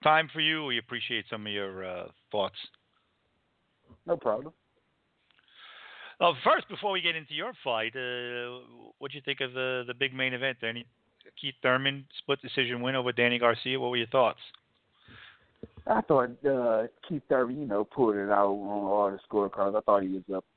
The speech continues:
Speaker 2: like, three to four, three to four rounds. He was, you know, more busier.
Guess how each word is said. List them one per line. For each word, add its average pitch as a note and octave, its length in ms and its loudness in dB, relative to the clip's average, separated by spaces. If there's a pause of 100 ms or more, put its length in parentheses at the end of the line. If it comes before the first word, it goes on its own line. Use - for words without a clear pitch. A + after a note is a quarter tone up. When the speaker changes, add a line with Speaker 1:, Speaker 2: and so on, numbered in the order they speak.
Speaker 2:
like, F#2+ 200 -4
three G2+ 160 -2
to F#2 60 -8 (100)
four, F#2+ 380 4 (220)
three D#3+ 100 6
to A2+ 140 2
four F#2+ 280 4
rounds. F#2 360 2 (100)
He A2+ 100 -2
was, F#2 160 -2 (340)
you D#3+ 60 0
know, G#2+ 140 6
more G2+ 240 4
busier. F#2+ 720 2